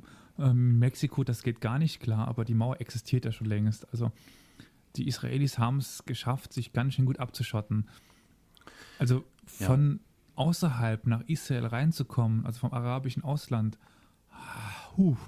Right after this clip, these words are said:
Speaker 1: das ist ganz schön schwer.
Speaker 2: <laughs> Soll ich mal
Speaker 1: Das
Speaker 2: was
Speaker 1: ist
Speaker 2: erzählen? Da habe ich eine, eine wunderbare Anekdote. Darf ich?
Speaker 1: Ja, dann her-, raus
Speaker 2: Okay,
Speaker 1: damit.
Speaker 2: okay. Ich war mit einem guten Freund dort. <clears throat> Und dieser gute Freund,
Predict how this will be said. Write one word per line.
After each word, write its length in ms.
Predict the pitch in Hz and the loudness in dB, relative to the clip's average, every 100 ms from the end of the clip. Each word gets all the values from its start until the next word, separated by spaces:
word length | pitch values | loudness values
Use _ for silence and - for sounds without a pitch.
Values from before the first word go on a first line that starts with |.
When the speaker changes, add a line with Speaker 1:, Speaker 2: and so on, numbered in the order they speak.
| - - - | -16 -16 -6
Speaker 1:
das 140 | 127 139 | -2 0
ist 180 | 147 - | 0 0
ganz 200 | 170 196 | 0 0
schön 140 | 127 | -2
schwer. 300 | - 107 104 - | 0 -2 -2 -6
Speaker 2:
<laughs> 120 | - | -6
Soll 140 | - 117 | 2 2
ich 100 | - | 4
mal 80 | |
Speaker 1:
Das 100 | 151 | 2
Speaker 2:
was 60 | 156 | 4
Speaker 1:
ist 100 | 160 | 2
Speaker 2:
erzählen? 220 | - 156 160 - - | 2 0 -2 -6 -2
Da 80 | 107 | 0
habe 140 | 120 | 0
ich 140 | 104 | -2
eine, 220 | 98 95 95 | -4 -6 -6
eine 220 | 98 90 | -6 -6
wunderbare 400 | 104 104 90 85 | -4 -4 -2 -4
Anekdote. 480 | - 90 90 107 - | -4 -8 -8 -8 -6
Darf 200 | 87 92 | -4 -2
ich? 180 | 190 - | -4 -6
Speaker 1:
Ja, 180 | 156 202 | -6 -4
dann 140 | 143 117 | -2 0
her-, 140 | 131 - | 0 0
raus 120 | 165 | 0
Speaker 2:
Okay, 160 | - 127 | 2 2
Speaker 1:
damit. 100 | 110 | 0
Speaker 2:
okay. 200 | 98 - - - - | -2 -4 -8 -14 -8
Ich 140 | - | -2
war 100 | 147 | 0
mit 160 | 156 - | 0 -2
einem 80 | 104 | -4
guten 220 | 117 104 | -4 -4
Freund 320 | - 90 98 | -2 -2 -2
dort. 160 | - - - | -8 -12 -6
<clears throat> 240 | 127 156 - | -6 -2 4
Und 520 | 151 117 90 - 131 | 6 6 2 -2 -4
dieser 160 | 147 143 | -4 -6
gute 220 | - - | -6 -6
Freund, 380 | - 90 143 | 0 0 0